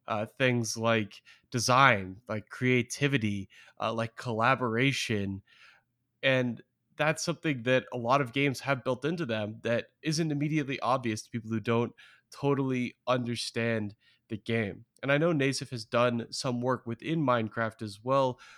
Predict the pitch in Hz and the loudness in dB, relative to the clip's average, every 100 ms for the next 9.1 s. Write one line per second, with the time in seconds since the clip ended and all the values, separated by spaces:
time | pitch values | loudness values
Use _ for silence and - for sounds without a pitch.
0 | - - 190 247 - 233 135 143 117 110 | -12 -4 -2 -2 -4 -2 0 0 -2 -2
1 | 107 98 107 - 160 - 156 120 110 113 | -2 -4 -6 -6 -6 -2 0 0 0 0
2 | 123 113 110 - 110 110 135 190 226 180 | 0 -2 -4 -4 -4 -4 -8 -8 -6 -6
3 | 123 120 117 117 - 113 107 104 - - | -4 -4 -4 -8 -6 -6 -6 -8 -8 -8
4 | - - 147 135 - - - - 151 226 | -8 -4 -4 -4 -10 -18 -14 -2 0 0
5 | 185 131 - 170 165 127 - 156 220 - | -2 -6 -2 0 0 -2 -4 -4 -4 -8
6 | - 185 208 - 160 160 127 107 139 107 | -4 -2 -2 0 0 0 -2 0 0 2
7 | 113 143 160 143 - 139 123 117 95 117 | 0 -4 -6 -8 -8 -8 -6 -4 -4 -4
8 | - 123 110 104 - 107 117 - 113 113 | -6 -6 -6 -6 -6 -4 -6 -6 -6 -6